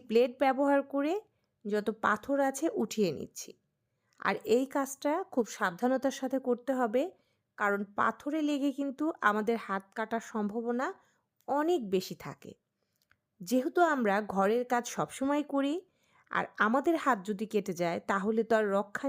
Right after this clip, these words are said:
নেই, তাই আমি খুব সতর্কতার সহিত এই পাথরগুলো উঠিয়ে নিলাম। আর লাস্টের পাথরগুলো আমি এইরকম একটি চামচ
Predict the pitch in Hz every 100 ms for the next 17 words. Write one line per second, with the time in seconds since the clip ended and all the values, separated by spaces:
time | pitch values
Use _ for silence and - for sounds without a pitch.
0 | 269 254 370 - _ _ _ - 233 247
1 | 254 196 190 254 - 233 - 214 208 247
2 | 269 254 254 - 247 254 254 285 440 _
3 | _ _ _ _ _ 202 220 208 - 208
4 | 202 285 247 269 262 202 - 240 214 175
5 | 180 277 349 _ _ _ _ _ 190 185
6 | 190 202 - 294 294 269 269 277 254 277
7 | 262 269 381 440 _ _ _ _ _ 247
8 | 294 339 349 311 226 254 262 - 220 240
9 | 302